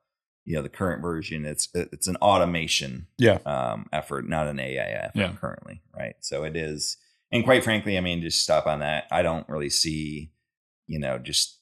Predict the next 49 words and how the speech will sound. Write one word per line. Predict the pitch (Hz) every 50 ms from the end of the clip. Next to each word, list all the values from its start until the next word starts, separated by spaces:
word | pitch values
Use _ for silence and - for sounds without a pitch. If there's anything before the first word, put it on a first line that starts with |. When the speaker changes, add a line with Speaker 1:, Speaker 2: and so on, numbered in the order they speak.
| _ _ _ _ _ _ _ _ _ _ _ _ _ _ _ - - 52 - _ -
Speaker 1:
and | 80 82 82
I'm | 80
gonna | 76 76 78
be | 78 76
wrong | 76 73 69 69 73 73
on | - - -
this, | - - - -
of | - _
course, | - 67 55 52 - - -
right? | - - - - -
But, | - -
like, | - 73 76
I | 80 82
don't | 85 80 - - - -
see, | - - - 80 76 73 76 73 -
like, | - - -
an | 78 67
A | 52 64 67 67
I | 67 67 65
solution | 65 - - - 73 73 73 76 - - 76 71 67
that | 67 69
is | 65 64 - -
there, | 67 65 67 62 - _ _
quite | - - _
frankly, | - - 69 62 - 78 76
for | - 80 76 82
Speaker 2:
No. | 165 123 101 90
Speaker 1:
data | 76 76 71 -
viz. | - 78 78 78 82 85 87 95 104 113 110
Speaker 2:
I, | 110 104 104 104 101
uh, | 98 95 92 92 92
Speaker 1:
You're | 92 87 85
gonna | 82 73 -
prompt | - - 87 73 71 67 64 - -
and | 65 62
prompt | - 82 67 60 58 - -
and | - 52 -
Speaker 2:
I | - -
Speaker 1:
prompt | 62 67 - -
Speaker 2:
agree | 101
Speaker 1:
and | 98 95
Speaker 2:
with | 85
you | -
Speaker 1:
prompt | 73 65 69 101 104 -
and | - 107
Speaker 2:
on | 110 110
that. | - -
Speaker 1:
prompt | 80 78 73 78 - -
before | 76 - - - 76 76 67 67 69 69 -